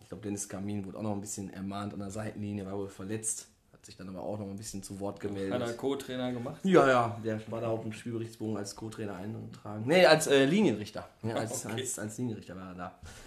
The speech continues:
Speaker 1: Genau. Ja, Kreisliga B, Kevinator.
Speaker 2: Ja,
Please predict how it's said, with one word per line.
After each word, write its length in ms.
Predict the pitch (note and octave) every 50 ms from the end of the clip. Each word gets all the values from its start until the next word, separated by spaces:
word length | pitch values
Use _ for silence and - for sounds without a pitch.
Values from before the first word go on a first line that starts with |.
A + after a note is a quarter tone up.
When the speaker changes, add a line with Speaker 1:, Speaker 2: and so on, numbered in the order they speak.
| - - - - - - -
Speaker 1:
Genau. 260 | - G2 G2 G2 E2+
Ja, 160 | F2+ C3 D#3+ E3
Kreisliga 480 | D#3+ D#3+ F3 F#3+ G3+ G3 G#3 G3 F#3+ F3
B, 360 | D#3+ E3 F3+ F#3 G3 G3 G3
Kevinator. 880 | G3 - G3+ F#3 F#3 F3+ F3+ F3+ F3+ F#3 F#3 G3 F#3 F#3 F3+ F3+ F#3+ F#3+ F#3 - - - - - - - - - - _ - - - - - - - - - - -
Speaker 2:
Ja, 360 | B2 C#3 D#3 F3 E3 D3+